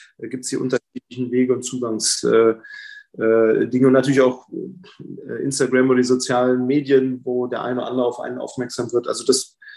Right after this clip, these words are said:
ist ganz unterschiedlich. Ja, aber das ist jetzt nicht so, dass ständig mein Telefon klingelt und jetzt irgendein ein, ein Spieler am Telefon ist und sagt, "Du Thomas, ich hab hier noch, äh, ein bisschen Euros auf der Bank liegen, was können wir damit machen?", sondern, äh, also <laughs> so,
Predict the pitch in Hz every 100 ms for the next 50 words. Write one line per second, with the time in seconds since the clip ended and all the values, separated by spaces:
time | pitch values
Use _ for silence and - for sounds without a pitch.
0 | _ - 131 - - 143 131 127 120 -
1 | 104 - 95 113 127 - - - - 98
2 | - 131 147 147 147 139 135 143 143 139
3 | 131 127 147 - 139 127 139 139 127 127
4 | 131 131 - 135 131 127 135 131 131 131
5 | 127 127 - - - 147 139 127 143 139
6 | 139 135 131 127 127 - 127 143 143 135
7 | - _ - - - - 131 139 135 135
8 | 131 - 135 131 127 127 131 127 135 139
9 | 139 131 123 143 143 - 135 127 135 139
10 | 139 139 131 131 127 143 135 127 127 131
11 | 143 160 131 135 135 135 131 127 123 120
12 | 117 - - _ - 123 127 123 - -
13 | 131 - - - - - -